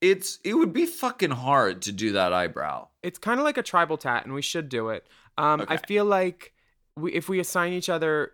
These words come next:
Speaker 2: different things from other people's faces, like
Speaker 1: <gasps> We
Speaker 2: uh,
Speaker 1: could do
Speaker 2: uh,
Speaker 1: diabetes.
Speaker 2: we could do a
Speaker 1: Face.
Speaker 2: diabetic eye, an Orion eyebrow, um,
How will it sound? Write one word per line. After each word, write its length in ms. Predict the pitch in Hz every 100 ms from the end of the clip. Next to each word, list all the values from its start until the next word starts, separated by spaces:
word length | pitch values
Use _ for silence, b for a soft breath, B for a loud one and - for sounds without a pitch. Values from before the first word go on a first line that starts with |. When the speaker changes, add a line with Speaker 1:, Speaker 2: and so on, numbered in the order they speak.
| 131
Speaker 2:
different 440 | 160 170 151 - _
things 220 | 165 156
from 200 | - 147 -
other 200 | 143 147
people's 300 | 139 151 135
faces, 400 | - 139 147 147
like 200 | 139 123 - -
Speaker 1:
<gasps> 180 | - -
We 80 |
Speaker 2:
uh, 60 | 156
Speaker 1:
could 100 | 147
do 120 | -
Speaker 2:
uh, 80 | 147
Speaker 1:
diabetes. 680 | 139 160 160 170 160 92 82 _ _ _ _ _ _ _ _ _ -
Speaker 2:
we 80 | 156
could 120 | 175
do 120 | 160
a 60 | 147
Speaker 1:
Face. 60 | 143
Speaker 2:
diabetic 400 | 156 180 202 -
eye, 500 | 156 143 143 143 165 _ _ -
an 80 | 151
Orion 560 | 147 143 156 165 185 190
eyebrow, 840 | 151 151 139 139 131 131 131 151 - b b b
um, 340 | 143 143 139